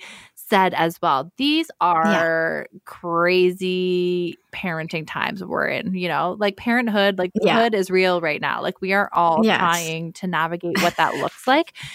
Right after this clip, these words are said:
Speaker 2: <laughs>
Speaker 1: but
Speaker 2: Yeah.
Speaker 1: that doesn't mean that we can't find those joyful, connected moments that shelter us and are our safety from all of
Speaker 2: Yeah.
Speaker 1: the anxiety and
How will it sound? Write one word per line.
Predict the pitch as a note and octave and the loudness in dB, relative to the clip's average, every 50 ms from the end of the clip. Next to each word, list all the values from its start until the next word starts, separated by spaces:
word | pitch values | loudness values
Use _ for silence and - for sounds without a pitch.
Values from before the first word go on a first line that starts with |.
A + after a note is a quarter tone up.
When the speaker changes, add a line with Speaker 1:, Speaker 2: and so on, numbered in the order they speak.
| - | -10
Speaker 2:
<laughs> | - - - - - F3 - | -8 -6 -6 -6 -4 0 2
Speaker 1:
but | C#4 C#4 A#3 F#3+ F3 F3+ E3+ | 2 4 4 2 0 -2 -2
Speaker 2:
Yeah. | F#3 - - - - - - - - - - - | 0 0 0 -2 -4 -8 -12 -10 -10 -8 -2 0
Speaker 1:
that | G#3 G#3 G3+ | 0 0 2
doesn't | - G#3 G3+ G3+ G#3 G3 D#3+ D#3 F#3 | 2 2 2 2 2 0 0 0 0
mean | F#3+ G3+ G#3 G#3 F#3+ F3 E3+ E3+ E3+ E3+ F3 - _ _ _ _ _ - | 2 4 4 4 2 2 0 -2 -2 -4 -6 -8 _ _ _ _ _ -2
that | F3+ E3+ E3+ | 0 0 2
we | E3+ E3+ | 2 0
can't | E3 - - - G#3 F#3+ F#3 C3+ - - _ _ - | 0 0 -2 2 2 2 2 0 -2 -8 _ _ -2
find | G3+ F3+ F3 F3 F3 F3 E3+ E3+ | 0 0 2 2 0 0 -2 -2
those | E3 E3 E3+ F3 F3 | -4 -4 -4 -6 -8
joyful, | F3 - - F#3 F#3 F3+ F3+ F3+ - - E3+ E3 | -8 -4 0 4 4 4 4 2 0 -2 -2 -2
connected | - - - - F#3 F3 E3+ E3 E3 - - - - E3+ E3+ E3 E3 - | -2 -6 -8 -6 -2 0 0 -2 -2 -8 -16 -10 -8 -6 -6 -6 -6 -8
moments | - F3 F3 F3 F3 E3+ E3 D#3+ D#3+ D#3+ E3+ - - | -6 -6 -2 0 2 2 2 0 -2 -6 -6 -6 -4
that | - E3 E3 - | -2 -2 -2 -2
shelter | - - - - F#3 F#3+ F#3+ - - A3 A3+ A3+ - | -6 -6 0 0 0 0 0 -4 -4 -2 -2 0 2
us | - A3+ A#3 A3+ - | 2 0 0 0 -2
and | F#3+ F#3+ | -2 0
are | F3 D#3+ C#3+ | 0 0 0
our | - - E3 D#3+ | 2 0 0 0
safety | E3+ - - - F3 F3 F3+ F3+ - - - A3 | -2 -6 -6 -2 0 0 0 -2 -4 -8 -6 -6
from | G#3+ - - A#3 A3 A3 A3 A3 A3+ - - - - - - - _ - | -6 -2 0 2 2 2 2 0 -2 -6 -12 -20 -20 -20 -20 -14 _ 0
all | - E3 E3+ F3+ F3 F3 | 2 4 4 4 4 4
of | F3+ F3+ | 2 2
Speaker 2:
Yeah. | F3+ F#3 | 0 0
Speaker 1:
the | F#3 F3+ F3 | 0 0 0
anxiety | E3+ E3+ E3 F3 F3 - F3 E3+ E3+ E3+ F3 F3 E3+ | 0 -2 -4 -6 -4 -6 -6 -4 -4 -4 -4 -2 -2
and | E3 E3 | -2 -4